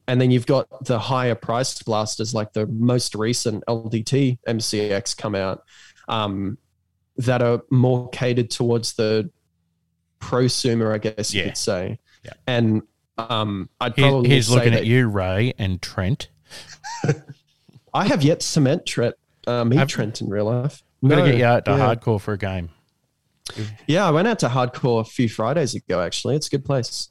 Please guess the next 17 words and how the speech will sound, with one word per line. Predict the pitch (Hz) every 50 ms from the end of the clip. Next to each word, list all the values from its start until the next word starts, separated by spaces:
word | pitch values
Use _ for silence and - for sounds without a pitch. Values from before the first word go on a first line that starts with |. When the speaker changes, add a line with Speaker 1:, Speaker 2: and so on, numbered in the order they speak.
| _ -
Speaker 2:
I'm | 131 127
Speaker 1:
cool. | 147 139
Speaker 2:
shocked | 151 156 - -
you | 127 117
didn't | 123 120 117 117
run | 120 120 127
into | 123 113 113 113 113
him | 110 110
there. | 117 139 131 113 113
He's, | 117 113 - - 143 123 143 _
he's | _ 101 _
just | - 123 117 -
about, | - 113 104 98 - _ _ _ _ _ _ _ _ _ _ _ _ _ _ _ _ -
um, | 98 98 - _ -
embedded | 110 101 95 90 104 120 143 131
Speaker 1:
Hmm. | 175
Speaker 2:
there. | 175 180 147 110 131 139